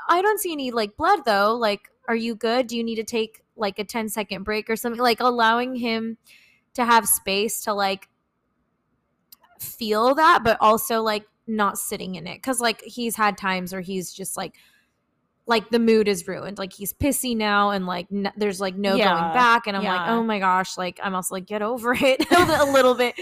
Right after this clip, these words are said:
Speaker 2: <laughs>
Speaker 1: But, uh, it's a hard, it's a really hard balance practicing that and then, like, teaching it to your kids. And so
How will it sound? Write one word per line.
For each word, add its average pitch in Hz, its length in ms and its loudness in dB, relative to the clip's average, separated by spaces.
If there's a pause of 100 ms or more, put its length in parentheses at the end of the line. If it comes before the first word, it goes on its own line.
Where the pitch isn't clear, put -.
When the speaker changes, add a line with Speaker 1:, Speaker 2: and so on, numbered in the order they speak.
(100)
Speaker 2:
<laughs> 269 100 0 (240)
Speaker 1:
But, 240 340 6
uh, 214 360 4
it's 269 180 0
a 370 100 6
hard, 392 420 4
it's 277 160 -4
a 339 140 4 (280)
really 269 360 -2
hard 233 320 -2
balance 202 440 -4
practicing 240 640 -8
that 269 200 -2
and 196 120 -4
then, 190 120 -8
like, 185 200 -10
teaching 190 420 -10
it 175 220 -6 (680)
to 214 140 -8
your 180 160 -6
kids. 202 420 -4
And 220 180 -6
so 196 280 0